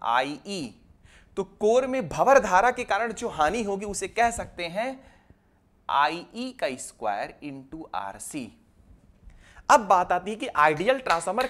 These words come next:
कैसे बनाया जाए जिससे भंवर धारा हानि शून्य हो। पहले आइडियल की बात करेंगे, फिर प्रैक्टिकल बनाएंगे।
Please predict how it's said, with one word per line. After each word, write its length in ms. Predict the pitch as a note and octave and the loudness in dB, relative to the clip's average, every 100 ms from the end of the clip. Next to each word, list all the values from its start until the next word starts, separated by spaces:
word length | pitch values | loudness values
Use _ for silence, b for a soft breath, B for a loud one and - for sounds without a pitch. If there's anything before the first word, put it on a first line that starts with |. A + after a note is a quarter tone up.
| - | 0
कैसे 400 | D#3+ E3 E3+ D#4 | 4 6 4 0
बनाया 380 | B3 A3 F#3+ F3 | 0 4 6 4
जाए 220 | E3+ A#3 A3+ | 4 0 -2
जिससे 320 | G3 - F#4 | -6 -6 -8
भंवर 320 | F#3+ E3+ A#3+ | -2 4 4
धारा 240 | G3+ F#3+ G3+ | 6 4 4
हानि 240 | G#3+ A#3 | 2 -4
शून्य 260 | A3 C4 B3 | -4 -2 0
हो। 180 | F#3+ A#2 - B B | 0 0 -4 B B
पहले 160 | C3 C#3+ | -6 0
आइडियल 380 | C#3 D3+ F#3+ A3 | 2 2 0 -2
की 120 | A3 | 0
बात 220 | G#3 G#3+ | 0 2
करेंगे, 220 | A3+ A3+ | 0 -2
फिर 180 | A3+ D4+ | -2 -4
प्रैक्टिकल 400 | C#4+ G3 F3+ E3+ | -2 -4 -4 -4
बनाएंगे। 440 | C3+ A#2 G#2 G#2 | -4 -6 -8 -14